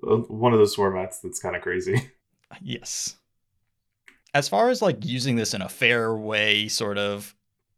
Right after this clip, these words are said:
Speaker 2: not really. It's li-, just the wrong colors to be, like, trying to, like, do weird, use this as a gutter snipe kinda thing or something. Like, green black is just not really capable of doing this.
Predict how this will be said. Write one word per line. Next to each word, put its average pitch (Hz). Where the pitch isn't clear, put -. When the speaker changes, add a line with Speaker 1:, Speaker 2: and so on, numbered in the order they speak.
Speaker 2:
not 120
really. 98
It's 143
li-, 180
just 196
the 151
wrong 101
colors 90
to 110
be, 92
like, 98
trying 98
to, 95
like, 113
do 107
weird, 101
use 120
this 110
as 123
a 104
gutter 101
snipe 98
kinda 95
thing 92
or 98
something. -
Like, 107
green 135
black 95
is 92
just -
not -
really 78
capable -
of 135
doing 120
this. 120